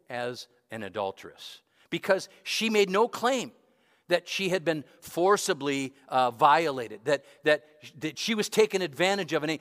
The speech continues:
she made no claims like that whatsoever. And keep in mind, according to the Pentateuch, according to the law, because Joseph wasn't the party that was responsible for her pregnancy, and Mary and him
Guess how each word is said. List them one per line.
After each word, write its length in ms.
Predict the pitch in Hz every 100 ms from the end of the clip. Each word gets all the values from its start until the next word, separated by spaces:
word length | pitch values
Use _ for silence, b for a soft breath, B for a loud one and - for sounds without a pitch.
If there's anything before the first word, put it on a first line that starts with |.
| B
she 180 | - 185
made 240 | 214 190
no 300 | 180 226 277
claims 580 | 285 214 262 254 254 196
like 280 | 226 214 -
that 300 | 208 208 170
whatsoever. 920 | 165 202 - - 190 180 180 131 - _ b b
And 120 | 151
keep 220 | 156 214 226
in 80 |
mind, 420 | 208 202 226 185 - B B
according 500 | - - 175 190 226 226
to 100 | 196
the 80 |
Pentateuch, 500 | - 196 247 - 175
according 320 | - 151 160 175
to 100 | 202
the 60 |
law, 440 | 185 214 226 170 180 B B B
because 320 | 139 185 147
Joseph 540 | - 180 202 226 175
wasn't 420 | 147 170 190 226
the 80 | -
party 380 | - - 196 208
that 160 | 190 180
was 100 | 135
responsible 720 | 127 - 151 170 - 196 214 B B
for 100 | 175
her 120 | 170
pregnancy, 680 | - 214 214 160 - 135 151 - b b
and 300 | 139 147 135
Mary 340 | 139 151 190 220
and 140 | 202
him 300 | 175 208 180